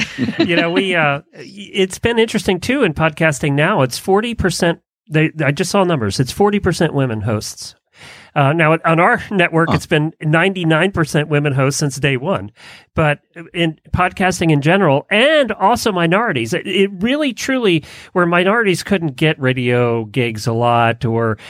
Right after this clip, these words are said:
Speaker 1: there were just very few of 'em, now you're seeing minorities in podcasting. It is truly, we, we ju-, I mean, we, we say this at all the conferences, it's giving everybody a voice. It really does. I mean, it's not just
Speaker 2: Mm-hmm.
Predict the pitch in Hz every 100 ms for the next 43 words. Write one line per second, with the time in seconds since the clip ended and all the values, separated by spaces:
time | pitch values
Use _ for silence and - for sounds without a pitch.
0 | - - 143 131 147 127 143 135 123 165
1 | 160 147 127 117 117 117 113 139 156 190
2 | 202 156 143 - 156 139 135 123 123 143
3 | 175 143 131 131 123 143 131 127 131 123
4 | 135 - 175 196 220 - 208 190 170 160
5 | 170 - 190 156 208 - - - - -
6 | 185 190 185 165 170 160 170 - 220 185
7 | 147 139 151 139 - 151 175 170 170 196
8 | 175 151 143 127 - 151 151 147 - _
9 | - 151 185 202 185 202 202 190 220 269
10 | - 175 196 170 135 104 110 156 - -
11 | - 135 123 120 123 147 131 123 113 143